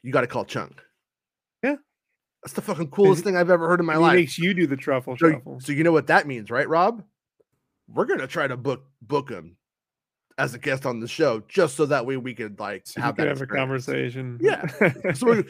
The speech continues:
Speaker 1: just so Chunk can tell us no, but that's cool.
Speaker 2: Two
Speaker 1: You
Speaker 2: for
Speaker 1: know?
Speaker 2: one.
Speaker 1: Yeah.
Speaker 2: Yeah.
Speaker 1: Um, Stars Made said, "I started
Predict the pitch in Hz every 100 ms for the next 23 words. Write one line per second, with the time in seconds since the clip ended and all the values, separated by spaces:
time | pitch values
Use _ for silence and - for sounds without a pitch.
0 | - - 202 233 - 226 170 147 160 156
1 | 139 175 165 85 - 143 202 - 285 -
2 | - _ _ _ _ _ - - 160 117
3 | 139 131 131 120 - _ _ - 359 107
4 | - _ _ _ _ _ - 175 170 _
5 | _ _ _ _ _ _ _ _ 123 123
6 | 120 160 139 143 139 - 139 156 175 190
7 | 175